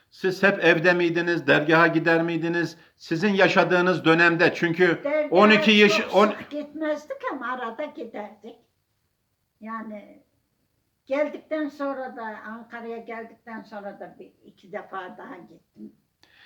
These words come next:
Speaker 1: An-,
Speaker 2: Ziyarete.
Speaker 1: ha, şunu anlamaya çalışıyorum. Yani, e, size ziyaretçiler çok gelirdi, Çelebiler, efendiler diye.
Speaker 2: Evet, çok gelirlerdi köylerden.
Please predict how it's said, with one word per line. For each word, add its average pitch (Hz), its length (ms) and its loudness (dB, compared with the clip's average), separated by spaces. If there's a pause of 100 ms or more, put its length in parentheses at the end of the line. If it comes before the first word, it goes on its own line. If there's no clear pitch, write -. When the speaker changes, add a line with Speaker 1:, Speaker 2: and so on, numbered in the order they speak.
(340)
Speaker 1:
An-, 180 180 2
Speaker 2:
Ziyarete. - 460 -12
Speaker 1:
ha, 151 140 0
şunu 190 260 -2
anlamaya 180 560 6
çalışıyorum. 117 720 -4 (380)
Yani, 185 580 4 (200)
e, 135 720 -2
size 185 680 2
ziyaretçiler 185 800 4
çok 208 280 4
gelirdi, 127 640 4
Çelebiler, 143 600 0
efendiler 127 760 -2
diye. 110 380 0
Speaker 2:
Evet, - 200 -14
çok 269 320 -8
gelirlerdi 208 720 -14
köylerden. 214 840 -12